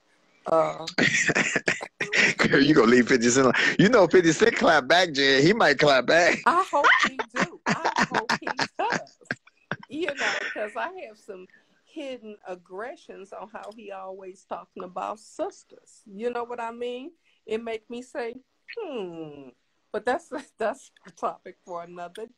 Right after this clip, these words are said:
Speaker 1: day.
Speaker 2: Hanging his fat ass upside down. He ain't fifty Cent. He's seven dollars and ninety-five cent fat
Speaker 1: Oh,
Speaker 2: ass.
Speaker 1: yeah.
Speaker 2: Ooh, he was
Speaker 1: Oh,
Speaker 2: thick.
Speaker 1: yeah.
Speaker 2: And then it was all stopped right here. It just stopped right here.
Speaker 1: Right, right. And he, you know,
Speaker 2: <laughs>
Speaker 1: and so vain, he wanted to put on that tank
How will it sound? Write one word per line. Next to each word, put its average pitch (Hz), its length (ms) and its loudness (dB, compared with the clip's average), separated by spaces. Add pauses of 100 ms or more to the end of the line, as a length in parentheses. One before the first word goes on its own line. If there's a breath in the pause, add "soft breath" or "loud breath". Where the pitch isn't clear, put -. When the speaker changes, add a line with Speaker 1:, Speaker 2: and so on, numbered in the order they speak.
(280)
Speaker 1:
day. 233 540 -10
Speaker 2:
Hanging 160 340 6
his 147 140 4
fat 156 260 6
ass 135 240 6
upside 135 340 6
down. 131 160 6
He 175 160 8
ain't 175 180 4
fifty 143 220 4
Cent. 135 260 2
He's 165 180 6
seven 156 260 4
dollars 147 300 6
and 135 100 2
ninety-five 147 580 4
cent 127 280 2
fat 139 260 4
Speaker 1:
Oh, - 20 6
Speaker 2:
ass. 104 480 4
Speaker 1:
yeah. - 20 6
Speaker 2:
Ooh, 359 140 10
he 254 140 8
was 131 180 4
Speaker 1:
Oh, - 60 -8
Speaker 2:
thick. 131 160 6
Speaker 1:
yeah. 120 80 6
Speaker 2:
And 120 80 4
then 156 120 6
it - 60 6
was 127 140 4
all 135 280 6
stopped - 400 0
right 127 280 4
here. 110 300 4
It 131 120 4
just 127 200 4
stopped - 380 0
right 127 320 2
here. - 200 0
Speaker 1:
Right, - 140 2 (200)
right. 170 300 0 (120)
And 185 200 0
he, 254 220 -4
you 254 160 0
know, 160 380 0 (140)
Speaker 2:
<laughs> - 200 -12
Speaker 1:
and 190 260 -6
so 226 520 -6
vain, 208 460 -8
he 233 140 -18
wanted 190 380 -18
to 180 60 -18
put 196 240 -14
on 175 260 -16
that 156 160 -18 (180)
tank 214 320 -12